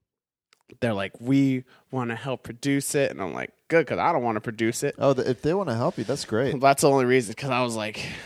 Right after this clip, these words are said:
Speaker 2: They wanna
Speaker 1: I
Speaker 2: help
Speaker 1: do
Speaker 2: you
Speaker 1: enough
Speaker 2: get
Speaker 1: sho-
Speaker 2: some butts and seats there?
Speaker 1: Yeah, so I was like, "I do enough shows, like, I don't need it anymore." But, uh, they're like, "No, no." I'm like, "All right."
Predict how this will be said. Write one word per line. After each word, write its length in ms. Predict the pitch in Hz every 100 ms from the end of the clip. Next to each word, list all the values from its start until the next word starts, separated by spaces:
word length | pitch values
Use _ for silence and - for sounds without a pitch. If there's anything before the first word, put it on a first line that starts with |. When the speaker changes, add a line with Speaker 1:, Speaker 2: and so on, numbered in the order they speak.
| -
Speaker 2:
They 80 | 123
wanna 120 | 123
Speaker 1:
I 20 | 156
Speaker 2:
help 80 |
Speaker 1:
do 60 | 175
Speaker 2:
you 40 | 170
Speaker 1:
enough 260 | 156 151
Speaker 2:
get 100 | - 143
Speaker 1:
sho- 60 |
Speaker 2:
some 120 | 127
butts 240 | 110 113 127
and 100 | 113
seats 240 | 123 127 151
there? 180 | 156 - _ -
Speaker 1:
Yeah, 340 | 131 117 76
so 220 | - 135
I 40 | 127
was 100 | 123
like, 100 | 123
"I 80 | 160
do 160 | 175
enough 220 | 151 131 131
shows, 400 | - 127 120 113
like, 160 | 107
I 80 | 113
don't 180 | 117 110
need 160 | 117
it 100 | 107
anymore." 520 | 101 104 101 98 87 - _ _ _ -
But, 300 | 110 110 107
uh, 360 | 101 92 76 - _ _ -
they're 80 | 92
like, 180 | 87
"No, 240 | 165 131 117
no." 280 | 120 117 104
I'm 100 | 92
like, 200 | 92 -
"All 80 | 123
right." 200 | -